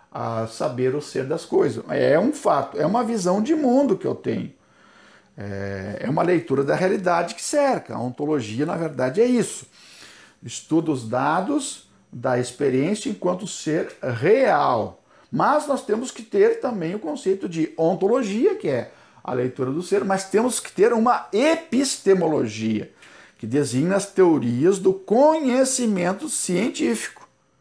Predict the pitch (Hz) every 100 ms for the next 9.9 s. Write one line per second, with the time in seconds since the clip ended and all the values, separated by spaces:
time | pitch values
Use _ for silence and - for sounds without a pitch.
0 | _ _ _ _ _ _ _ _ _ _
1 | 233 139 - 147 131 - 240 233 180 -
2 | 185 269 302 - - - 170 151 165 156
3 | 143 131 131 - 127 110 - - 185 226
4 | 262 - - 147 - 123 110 110 - 160
5 | - 170 269 - - 220 311 - 202 202
6 | - - - - - - - _ 147 196
7 | 240 - 165 196 185 147 151 151 143 139
8 | 123 127 127 135 127 123 131 117 107 98
9 | 95 - 101 - 113 220 277 247 107